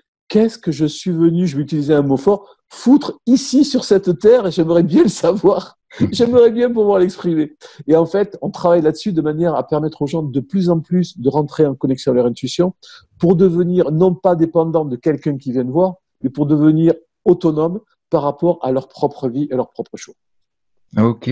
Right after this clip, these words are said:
Speaker 2: super. Bah donc, on, on peut dire que tu es à la fois auteur, coach,
Speaker 1: Conférencier.
Speaker 2: euh,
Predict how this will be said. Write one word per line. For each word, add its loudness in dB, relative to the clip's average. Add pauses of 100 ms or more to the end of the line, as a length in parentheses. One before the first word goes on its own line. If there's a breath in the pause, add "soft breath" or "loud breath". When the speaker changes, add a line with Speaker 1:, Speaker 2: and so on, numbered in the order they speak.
(100)
Speaker 2:
super. 0 (240 loud breath)
Bah 4
donc, 2
on, 2
on 0
peut 0
dire 2
que 0
tu 0
es 4
à 4
la 6
fois 2 (280 loud breath)
auteur, 2 (180)
coach, 2 (640 soft breath)
Speaker 1:
Conférencier. 4
Speaker 2:
euh, 0